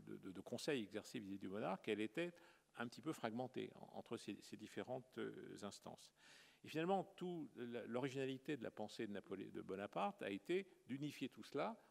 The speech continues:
au sein du Conseil d'État, en laissant simplement de côté les attributions judiciaires. Et encore, les attributions de ce que nous appelons aujourd'hui la justice administrative ont été, ont été conservées, ont même été conservées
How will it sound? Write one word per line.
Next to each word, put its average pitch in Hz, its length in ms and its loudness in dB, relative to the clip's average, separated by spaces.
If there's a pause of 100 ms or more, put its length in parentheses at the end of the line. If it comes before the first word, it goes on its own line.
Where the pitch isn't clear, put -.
au 139 100 2
sein 147 200 2
du 120 100 -4
Conseil 107 320 0
d'État, 170 400 2 (500)
en 147 440 8 (220)
laissant 139 320 4
simplement 131 420 0
de 113 80 4
côté 175 380 0 (640)
les 120 160 6
attributions 123 520 -2
judiciaires. 113 480 0
Et 95 60 -2
encore, 117 380 4 (600)
les 98 120 -2
attributions 107 680 -2 (360)
de 104 80 -4
ce - 120 -8
que - 100 -4
nous 110 140 4
appelons 113 200 2
aujourd'hui 110 260 2
la 110 60 6
justice - 300 -6
administrative 98 580 -4
ont 98 80 -4
été, 113 420 0
ont 92 80 -8
été 92 180 -6
conservées, 110 460 0
ont 131 60 0
même 98 160 -2
été - 140 -12
conservées 107 440 0